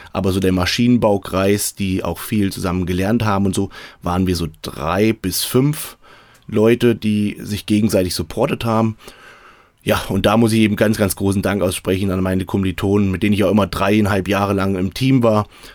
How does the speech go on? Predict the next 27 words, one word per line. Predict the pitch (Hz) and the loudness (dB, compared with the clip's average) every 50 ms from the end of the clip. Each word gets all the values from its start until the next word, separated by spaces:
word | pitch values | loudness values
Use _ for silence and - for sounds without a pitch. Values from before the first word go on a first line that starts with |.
| - | -20
Zum | _ - 107 | _ -6 -4
Beispiel | 101 90 - - - - | -2 -2 -2 -4 -4 -2
einmal | 101 98 101 92 | -2 0 0 0
der | 87 92 | 0 0
Moritz, | 95 95 98 101 104 101 107 104 101 - - - - - - - - - - | 2 2 4 4 4 4 2 0 0 -2 -6 -8 -8 -10 -14 -18 -20 -16 -12
ähm, | - 92 95 95 95 98 95 90 - - - - - _ _ | -10 -8 -6 -4 -4 -6 -6 -8 -12 -20 -20 -20 -20 _ _
und | - 92 - | -10 -8 -8
einmal | - - 92 92 92 90 87 | -6 -4 -4 -2 -2 -4 -4
der | 80 92 90 87 85 87 87 | -4 -2 -2 -2 -2 -2 -2
Markus, | 87 92 95 101 120 - - 113 110 104 - - - - _ - - - - - _ | -2 -2 -2 -2 -2 -2 0 -2 -2 0 -2 -8 -10 -14 _ -20 -20 -20 -20 -20 _
die, | - 104 101 | -6 -4 -4
und | 98 98 - - | -2 -4 -4 -4
die | - 104 | -2 -2
mir | 98 95 | 0 2
immer | 95 107 98 90 | 2 2 0 0
geholfen | 95 85 107 98 104 104 - 110 92 | -2 -2 0 0 0 0 0 -2 -2
haben. | 95 98 95 98 98 90 - | -2 -2 -2 -2 -2 -4 -4
Klar, | - 98 95 98 104 98 92 - - - - - - - - - - _ _ _ | -4 -4 0 0 0 -2 -2 -6 -14 -20 -20 -20 -20 -20 -20 -20 -20 _ _ _
die | - 82 | -8 -6
ha-, | 78 85 98 98 - | -4 -4 -4 -6 -6
die | - 90 90 | -8 -8 -4
haben | 110 101 104 | 0 2 2
mich | 107 92 | 4 4
nicht | 101 90 - | 2 0 0
abschreiben | - 110 - - - 117 113 113 113 110 | -2 -2 0 0 2 2 2 4 4 6
lassen | 110 113 113 - 123 120 113 | 6 4 4 2 2 2 4
und | 101 98 90 - - | 2 0 -2 -4 -12